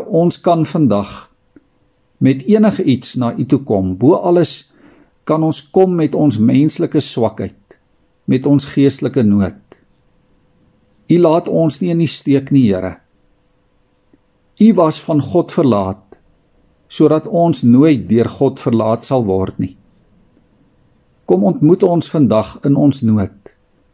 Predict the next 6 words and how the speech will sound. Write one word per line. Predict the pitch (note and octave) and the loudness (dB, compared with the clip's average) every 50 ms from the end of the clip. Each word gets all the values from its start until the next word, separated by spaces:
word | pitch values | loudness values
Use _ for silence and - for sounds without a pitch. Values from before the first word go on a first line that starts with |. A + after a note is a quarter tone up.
| _ _ _ _ - _ _ _ _ _ _ _ _ _ _ - | _ _ _ _ -20 _ _ _ _ _ _ _ _ _ _ 0
Kom | D3+ D#3 C3 | 0 0 0
staan | - - - F#3+ F3+ F#3 E3+ C3 | -2 -4 -4 -2 -2 0 0 0
by | G#2 A2+ B2 D#3 F3 | 0 2 2 2 2
ons | - D3+ C#3+ C#3 C3 C3 - - - | 0 2 2 2 2 2 -2 -4 -4
in | - B2 A#2 | 0 0 0
hartseer | G#2 G#2 A#2+ C#3+ C#3 - - - F3 D#3+ D#3 D3+ D3 C#3+ - - | 2 0 -2 -4 -4 -6 -10 -6 -2 0 0 0 0 -2 -6 -10